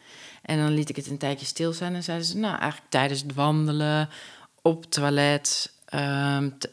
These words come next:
douchen, ehm, hardlopen." Eh, ik zei: "Dus eigenlijk overal <laughs> behalve op kantoor." Ehm, en ik denk dat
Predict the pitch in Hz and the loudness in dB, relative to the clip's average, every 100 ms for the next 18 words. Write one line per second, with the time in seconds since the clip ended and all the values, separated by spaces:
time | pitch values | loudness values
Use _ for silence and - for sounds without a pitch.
0 | - 147 165 160 - 160 151 147 151 147 | -6 0 2 4 4 4 4 6 6 4
1 | - - 147 143 143 143 147 147 - - | 0 -4 -2 0 2 2 2 0 -4 -18
2 | - - - 156 156 165 156 147 151 151 | -16 -18 0 6 6 6 4 6 4 2
3 | - 151 147 147 - - 147 147 147 165 | 2 2 2 0 -4 -4 -2 -2 0 4
4 | 160 165 - - 196 190 175 - 202 220 | 4 2 0 2 2 2 -4 6 6 8
5 | 190 202 151 170 175 180 165 - 156 151 | 8 8 8 8 8 4 0 4 4 6
6 | 185 120 131 - _ - - - - - | 6 6 2 -4 _ -20 -20 -20 -18 -18
7 | - _ 160 160 156 151 175 170 165 175 | -20 _ 6 8 8 6 4 4 4 4
8 | 170 - 165 | 4 4 4